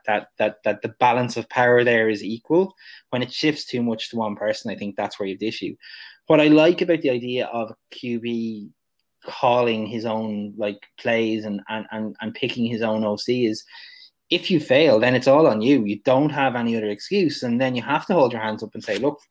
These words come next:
I wasn't good enough." And I think a lot of quarterbacks thrive in that environment where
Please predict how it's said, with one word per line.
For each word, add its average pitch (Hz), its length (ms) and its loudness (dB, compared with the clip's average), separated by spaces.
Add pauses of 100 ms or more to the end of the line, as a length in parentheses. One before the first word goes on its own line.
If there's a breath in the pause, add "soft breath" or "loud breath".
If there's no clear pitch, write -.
(340)
I 110 60 -6
wasn't 120 300 -4
good 165 120 0
enough." 113 280 -6
And 117 180 -6 (500 loud breath)
I 135 60 -4
think 147 160 4
a 143 60 8
lot 135 320 6
of 131 80 2
quarterbacks 120 960 0 (420)
thrive 120 720 0 (100)
in 113 180 -6
that 110 160 -4
environment 110 560 -6 (320)
where 117 480 4